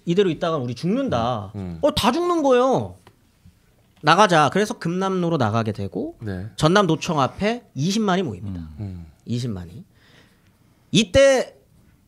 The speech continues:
Speaker 1: 이게 이제 가장 유명한 집단,
Speaker 2: 음.
Speaker 1: 어, 발포가 시작이 되는 건데, 한시 즈음으로,
Speaker 2: 네.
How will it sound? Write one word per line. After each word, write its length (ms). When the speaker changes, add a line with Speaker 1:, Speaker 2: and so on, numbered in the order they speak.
Speaker 1:
이게 340
이제 120
가장 400
유명한 300
집단, 540
Speaker 2:
음. 360
Speaker 1:
어, 120
발포가 840
시작이 320
되는 260
건데, 360
한시 540
즈음으로, 520
Speaker 2:
네. 460